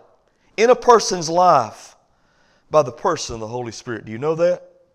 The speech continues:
That's what the Scripture teaches. Romans chapter eight. Everybody flip over there with me. Romans chapter eight.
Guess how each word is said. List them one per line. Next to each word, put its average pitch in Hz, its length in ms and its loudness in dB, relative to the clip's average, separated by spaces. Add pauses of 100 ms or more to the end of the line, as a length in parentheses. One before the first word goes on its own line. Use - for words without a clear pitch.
(960)
That's 202 140 -12
what 190 140 -4
the 147 60 -18
Scripture 139 340 -14
teaches. - 520 -16 (720)
Romans 180 320 0
chapter 180 420 -2
eight. 151 200 -2
Everybody 160 300 -4
flip 165 260 -10
over 143 160 -6
there 131 140 -6
with 127 240 -8
me. 95 100 -20 (640)
Romans 185 200 -6
chapter 147 380 0
eight. 185 240 -2